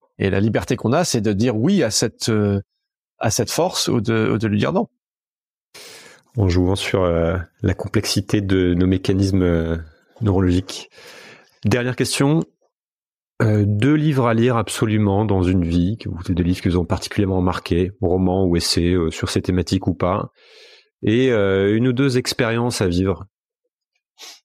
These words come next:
Speaker 1: Deux livres, euh, à lire. Euh, alors il y en a un,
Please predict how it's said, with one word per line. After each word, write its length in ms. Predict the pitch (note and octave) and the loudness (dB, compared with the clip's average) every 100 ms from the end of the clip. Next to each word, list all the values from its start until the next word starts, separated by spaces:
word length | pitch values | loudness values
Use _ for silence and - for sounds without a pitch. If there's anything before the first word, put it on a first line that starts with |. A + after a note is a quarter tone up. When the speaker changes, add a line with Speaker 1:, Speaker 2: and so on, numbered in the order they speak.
| _ _ _ _ _ _ _ _ | _ _ _ _ _ _ _ _
Speaker 1:
Deux 260 | B2+ B2 D#3 | -2 0 0
livres, 440 | C#3+ C3 G#2+ F2 - _ _ - | 0 -2 -4 -8 -12 _ _ -2
euh, 260 | A2 G#2+ G#2 | 0 2 0
à 40 | |
lire. 300 | G2 G2 F#2+ _ _ _ - | 0 0 -2 _ _ _ -8
Euh, 460 | F#2+ F#2 F2 F2 D#2 | -8 -8 -16 -10 -4
alors 200 | G2+ G2+ | 0 2
il 40 | B2 | 2
y 40 | |
en 60 | B2+ | 0
a 100 | - | 0
un, 240 | D3 D3 | 0 0